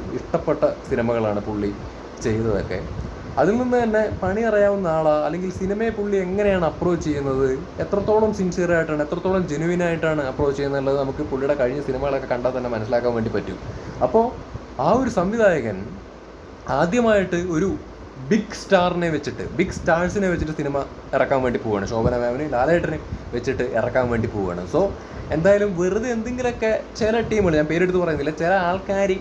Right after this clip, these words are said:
"മോഹൻലാലല്ലേ" എന്ന് പറഞ്ഞിട്ട് എന്തെങ്കിലുമൊക്കെ എഴുതി വെച്ച് എന്തെങ്കിലും കോപ്പറേറ്റ് ഇത്തരം പുള്ളിയെ കാണിച്ച്, ഏഹ്, വെക്കുന്ന, പുള്ളിയെ വെച്ചിട്ട് കാണിച്ച് കൂട്ടുന്ന കുറേ ടീമുകൾ actually ഉണ്ട്. എന്നെയൊക്കെ പിടിച്ച് കച്ചറയിലിടേണ്ട സമയമായി. അപ്പോൾ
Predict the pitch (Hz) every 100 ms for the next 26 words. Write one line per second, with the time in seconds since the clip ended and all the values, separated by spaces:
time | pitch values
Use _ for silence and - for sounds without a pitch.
0 | 190 214 254 269 294 349 277 269 262 269
1 | 262 - - 202 226 226 220 214 208 214
2 | 214 202 208 208 202 208 196 185 208 185
3 | 185 190 208 180 185 196 190 185 190 185
4 | 185 190 185 180 180 185 180 175 175 180
5 | 185 185 - - 185 196 185 180 180 196
6 | 180 190 180 185 185 190 185 190 190 180
7 | 190 185 180 180 185 196 185 185 185 175
8 | 175 185 147 127 160 - - - - -
9 | - 139 165 190 165 196 185 165 139 175
10 | 185 180 175 170 131 147 131 98 101 -
11 | - 104 110